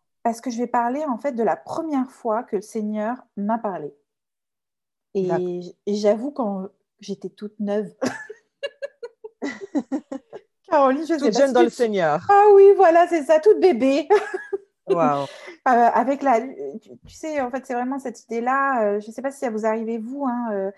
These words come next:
Speaker 1: euh, qui écoutez ce podcast, mais c'est vraiment, quand, quand, quand Dieu débarque dans votre vie, vous savez pas trop, en fait. Est-ce que c'est moi qui fabule ou j'entends cette voix.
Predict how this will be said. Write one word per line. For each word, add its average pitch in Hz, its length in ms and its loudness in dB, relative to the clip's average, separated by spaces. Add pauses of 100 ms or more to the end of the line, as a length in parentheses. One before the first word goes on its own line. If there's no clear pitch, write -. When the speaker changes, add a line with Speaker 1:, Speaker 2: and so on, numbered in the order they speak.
(300)
Speaker 1:
euh, 214 100 -6
qui 214 120 -14
écoutez 226 300 -12
ce 226 60 -20
podcast, 240 500 -8
mais 190 220 -6
c'est - 180 -18
vraiment, 214 420 -4
quand, - 220 -10
quand, 196 400 -8
quand 220 180 -8
Dieu 226 240 -8
débarque 220 340 -4
dans 214 100 -6
votre 208 200 -6
vie, 240 160 -12
vous 233 120 -12
savez 247 280 -8
pas 208 180 -16
trop, - 280 -10 (460)
en 190 100 -8
fait. - 340 -10
Est-ce 262 200 -6
que 269 120 -14
c'est 220 220 -10
moi 202 200 -8
qui - 160 -14
fabule 294 640 -6 (460)
ou 330 120 4 (420)
j'entends 196 400 -8
cette 185 220 -10
voix. 160 380 -10